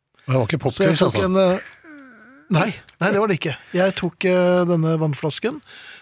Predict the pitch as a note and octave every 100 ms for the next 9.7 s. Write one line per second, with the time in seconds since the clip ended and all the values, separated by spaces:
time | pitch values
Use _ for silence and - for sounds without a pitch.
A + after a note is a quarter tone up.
0 | _ F#3+ F3+ F#3+ F#3 F3 F3 E3 F3 D3+
1 | F#3 D3+ - F3 - - G3 D4 - -
2 | - - _ _ _ _ _ - C#3+ -
3 | - F#3+ - G#3+ - - F3+ _ - -
4 | - - - - - - F#3+ G3+ D#3+ F#3+
5 | G#3 F#3 F#3+ F3 F#3+ F3+ D3+ E3+ E3+ F3
6 | D3 C#3 F#3 F3 F#3 F#3 D#3+ F3 F#3+ A#3
7 | C4 F#3+ F#3+ C#3+ E3+ G#3 E3+ G3+ A#3 E4+
8 | - - - C4+ - A#3 - A#3 - G#3+
9 | - F#3+ - E3+ E3+ D#3+ F3+